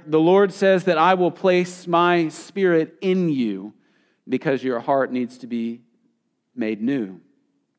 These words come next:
Jesus would also baptize people, not just with the Holy Spirit, but also with fire, a reference to divine judgment against unrepentant sinners and a reference towards the purification that comes toward God's own.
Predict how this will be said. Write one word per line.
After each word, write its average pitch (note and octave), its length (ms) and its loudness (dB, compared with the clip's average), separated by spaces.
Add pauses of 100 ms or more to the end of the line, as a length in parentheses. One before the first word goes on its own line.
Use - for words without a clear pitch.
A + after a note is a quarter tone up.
(260)
Jesus C#3+ 460 -4
would C3 180 -2
also C3+ 400 -4
baptize B2+ 640 -4
people, A#2+ 440 -10 (240)
not C#3 260 -2
just C3 320 -4
with C3 240 -2
the C#3 100 -4
Holy B2+ 240 0
Spirit, C#3 400 -4
but A#2 100 -4
also C3 340 -2
with A#2 260 -6
fire, D3 600 -2 (300)
a C#3 140 2
reference D3 580 0
to C#3 220 -2
divine C3 460 0
judgment C#3 500 -4
against C3+ 460 -6
unrepentant D3 800 -2
sinners C#3 560 -4
and D3+ 560 0
a D3 100 -2
reference D#3+ 460 -2
towards D#3 320 -2 (200)
the D3+ 100 -2
purification F3+ 800 0
that D#3 160 -2
comes F3 320 -4
toward D3 440 -2 (320)
God's C3+ 300 -2
own. D#3+ 360 0